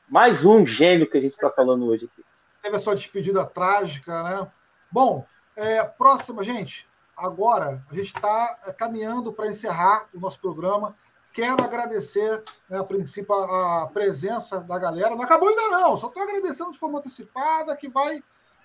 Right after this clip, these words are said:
Speaker 2: ter uma, agora um, uma palavrinha sobre dois grandes craques. Um, inclusive, faz aniversário.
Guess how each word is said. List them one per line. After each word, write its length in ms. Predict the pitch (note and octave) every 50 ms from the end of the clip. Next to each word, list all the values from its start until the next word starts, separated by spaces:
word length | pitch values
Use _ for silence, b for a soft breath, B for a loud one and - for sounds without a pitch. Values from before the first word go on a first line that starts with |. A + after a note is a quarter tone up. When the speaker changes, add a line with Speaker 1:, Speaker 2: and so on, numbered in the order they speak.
| _ _ _
Speaker 2:
ter 280 | C4 C#4 D#4 E4 D4 C#4 -
uma, 640 | D4 C#4+ D4 C#4+ C#4+ C4+ B3 G#3+ F3+ D#3+ C#3+ B2+ - - - - - _ _ _ _ _ _ _ _ _ _ _ _ _ _
agora 300 | G#3 G#3 A3 B3+ C4 B3+
um, 320 | A3+ G#3 F3+ E3+ D#3+ D3 - - _
uma 100 | G3+ G3+
palavrinha 680 | F#3+ - A3+ A#3 A#3 G3+ F3 D3 F#3+ B3 B3 B3 A#3 G3
sobre 500 | - - A#3 A#3+ A#3 A#3 B3 A3+ G#3 F#3
dois 460 | F3 F3 E3 D#3+ G3+ B3+ C#4 C#4 B3
grandes 340 | B3 B3 B3 B3 F#3 - -
craques. 480 | - - A3 A#3 C4 C#4 - - - -
Um, 160 | D#4 E4+ G4
inclusive, 360 | G4 - D#4 C#4+ G#3+ C4 B3+
faz 240 | - - A#3 A3 G#3+
aniversário. 720 | A3 A3 A3 A#3+ - G3+ - - G#3 F#3+ F#3+ E3 C#3+ C3